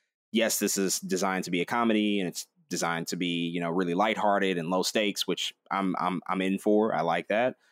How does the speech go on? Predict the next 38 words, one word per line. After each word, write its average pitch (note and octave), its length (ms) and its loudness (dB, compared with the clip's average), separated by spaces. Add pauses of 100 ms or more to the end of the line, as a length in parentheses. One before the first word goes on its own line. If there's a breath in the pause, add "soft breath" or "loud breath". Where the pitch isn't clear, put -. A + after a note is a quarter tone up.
(180)
Um, F2 280 2
but - 100 0
sometimes G2+ 760 0
the, F2+ 140 -2
the F2 160 -4
tone G#2+ 320 2
of F2 80 -2
the F2+ 80 -2
comedy F2 400 -2
doesn't F2+ 320 -2 (100)
always F2 400 2
land E2 260 -4
for D#2 220 -6
me. D2+ 240 -8
But F2+ 240 0
I, F#2 60 2 (140)
I A2 40 2
do - 340 2
think A2+ 220 2
that F#2+ 140 -2
this G2+ 140 0
most F2+ 200 -2
recent F#2 240 -2
episode E2+ 300 -2
was E2 100 -2
probably F2+ 460 0
the D#2 100 -6
funniest E2+ 680 -4
one F#2 320 -2
thus E2 160 -4
far. E2 280 0
They E2+ 100 -2
had F2 140 -4
some F2+ 160 -4
really F2+ 180 0
good E2 180 -6
stuff E2+ 280 0
there. D#2 380 -4